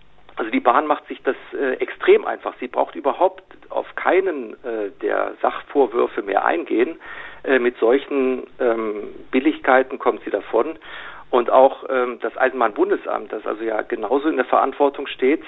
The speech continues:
ähm, hat auf die, dasselbe Anschreiben dann, ähm, geantwortet, ähm,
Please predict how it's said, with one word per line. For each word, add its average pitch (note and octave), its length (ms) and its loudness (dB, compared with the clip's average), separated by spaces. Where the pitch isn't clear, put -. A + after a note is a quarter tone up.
ähm, C3 380 -2
hat B2 160 0
auf A#2+ 160 -2
die, A2 340 -8
dasselbe C3 500 2
Anschreiben A#2+ 580 0
dann, A2+ 240 0
ähm, A2+ 320 0
geantwortet, A#2+ 680 2
ähm, A#2 340 0